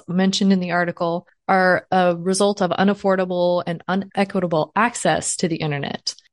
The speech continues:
And a new example in New York City, the article mentions, is collectively owned microgrids to guard against the impacts of climate change.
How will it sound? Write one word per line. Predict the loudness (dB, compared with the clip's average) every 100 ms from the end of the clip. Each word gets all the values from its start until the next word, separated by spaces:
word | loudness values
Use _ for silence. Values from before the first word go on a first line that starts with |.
| _
And | 4 6
a |
new | 8 8
example | 6 4 2 4 4
in | 4
New | 2
York | 0 -2
City, | 0 0 2
the | 0
article | 0 -2 -2
mentions, | -2 -2 -2 -4 -4 -2
is | -4 -4
collectively | -4 -2 0 0 2 0 2
owned | 2 2 0
microgrids | -4 -4 -2 -2 2 2 2 0 -6
to | -4 -4
guard | 0 2 4
against | 4 2 0 -2
the | -4
impacts | -4 -2 -4 -4
of | -6
climate | 0 4 4 2
change. | -6 -8 -8 -10